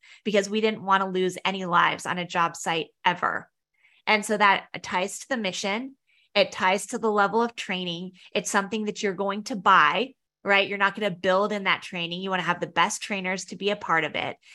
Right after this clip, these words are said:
And that's something that you build into your cost because it's who you wanna be as an organization. But that's why it ties together.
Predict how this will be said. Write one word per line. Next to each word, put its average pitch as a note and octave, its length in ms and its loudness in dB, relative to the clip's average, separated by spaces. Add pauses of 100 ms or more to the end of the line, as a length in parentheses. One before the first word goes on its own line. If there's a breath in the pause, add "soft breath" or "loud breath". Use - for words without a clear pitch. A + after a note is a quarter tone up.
(140 loud breath)
And G#3+ 120 2
that's G#3 180 4
something A3 340 -2
that G3+ 180 -8
you G#3+ 80 -6
build F#3 260 0
into G3 240 -8
your F#3+ 120 -2
cost F#3 440 0
because G3+ 260 -4
it's F#3+ 160 -10
who G#3+ 120 -6
you G#3 200 -2
wanna F3+ 200 -2
be E3+ 180 -4
as E3 100 -6
an E3 60 -8
organization. F#3+ 840 -4 (440 soft breath)
But A3 120 2
that's A#3+ 240 6
why A3+ 140 6
it - 100 -6
ties G3+ 260 -6
together. G3+ 480 -2